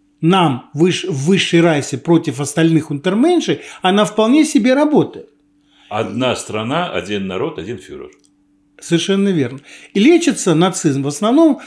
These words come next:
Speaker 1: прикладом трехлинейки в гру-, э, значит, в рыло. Вот. Словами сложно. А для того, чтобы, э, раздолбать вермахт или хотя бы танковую группу любимого моего генерал-полковника Гепнера,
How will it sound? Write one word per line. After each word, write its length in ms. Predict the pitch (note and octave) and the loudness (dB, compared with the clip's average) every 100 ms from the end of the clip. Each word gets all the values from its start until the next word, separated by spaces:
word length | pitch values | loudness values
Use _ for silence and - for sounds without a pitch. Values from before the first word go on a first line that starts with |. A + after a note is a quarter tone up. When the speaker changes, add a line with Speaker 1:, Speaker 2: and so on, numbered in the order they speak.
| - | -4
Speaker 1:
прикладом 500 | F#3 F3+ A#3+ C#4 A#3 | -2 2 2 2 0
трехлинейки 640 | - F3+ G3 F#3 A#3 A#3 A3+ | 0 -2 0 2 0 0 -4
в 100 | D#3+ | -4
гру-, 520 | C3+ C3+ C#3+ C#3 C#3+ | -4 -2 0 0 -2
э, 20 | |
значит, 340 | C#3 B2+ C#3+ | -4 -6 -6
в 60 | E3+ | -4
рыло. 260 | C#3 A#2+ - _ _ - - - _ _ - | -2 -4 -12 _ _ -20 -20 -20 _ _ -4
Вот. 280 | D#3 C#3+ | -2 -2
Словами 480 | - F#3+ G3+ C#4 C4 | 0 0 2 4 2
сложно. 500 | F#3+ E3+ D3 A2+ A2+ _ _ _ _ _ _ _ - - _ _ | 2 0 0 -2 -12 _ _ _ _ _ _ _ -20 -20 _ _
А 220 | - E3 D#3 | -6 -2 0
для 140 | G3+ | 0
того, 340 | G3+ A3+ B3+ A#3+ | 2 2 2 0
чтобы, 460 | - A#3 G#3 F#3+ | 2 2 4 4
э, 1000 | F3+ E3+ - E3 D#3 D#3+ D#3 D3+ D#3+ E3 D3+ - | 4 4 2 2 2 4 4 4 2 2 -2 -2
раздолбать 680 | F3 F3+ E3 G#3 G3+ F#3 E3+ | 2 2 4 2 2 2 2
вермахт 500 | G#3+ E4 C#4+ C3+ - | 4 6 4 2 0
или 120 | D#3+ | 0
хотя 340 | D#3+ E3+ F3+ D#3+ | 0 0 0 0
бы 300 | C3+ C3+ C#3 | 0 -6 -2
танковую 420 | D#3+ D3 C#3 C#3+ | -2 -2 -2 -2
группу 320 | D3 D#3 A#2+ C3+ | 2 0 0 -2
любимого 440 | D3+ D3+ C3+ C3 | 0 -2 -2 -4
моего 260 | C3+ C3+ C3 | -4 -4 -2
генерал-полковника 960 | D3+ C#3+ C3 C#3+ C#3 C3+ C3 C3 D3 | -2 -2 -4 -6 -4 -4 -4 -6 -2
Гепнера, 500 | G3+ E4+ F3+ B2 | 0 0 -2 -6